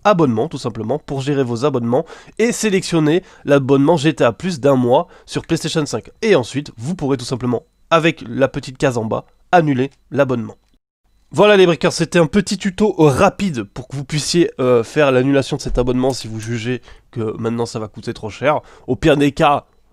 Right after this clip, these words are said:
si vous voulez profiter de l'abonnement jusqu'à juin et après ne plus, euh, l'ab-, euh, ne plus vous, euh, abonner, bah, vous le ferez, euh, le onze juin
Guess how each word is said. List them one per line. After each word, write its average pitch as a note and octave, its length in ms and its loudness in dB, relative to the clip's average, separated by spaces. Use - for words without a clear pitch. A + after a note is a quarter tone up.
si - 220 -6
vous D3 140 -2
voulez D3+ 240 2
profiter C#3 460 -4
de C3+ 80 0
l'abonnement C3+ 380 0
jusqu'à B2 420 -4
juin B2 400 -2
et A#2+ 140 -4
après C3 240 -4
ne A#2+ 80 -4
plus, C3 320 -8
euh, G2+ 600 -6
l'ab-, B2+ 260 0
euh, G2+ 260 -4
ne A#2+ 140 -4
plus D#3 240 -6
vous, B2+ 480 -8
euh, G#2+ 320 -6
abonner, C3+ 460 0
bah, A2 100 -8
vous G#2+ 120 -8
le A2+ 60 -8
ferez, B2 320 -6
euh, G2 160 -8
le A#2 160 -4
onze C3+ 220 0
juin C3+ 340 0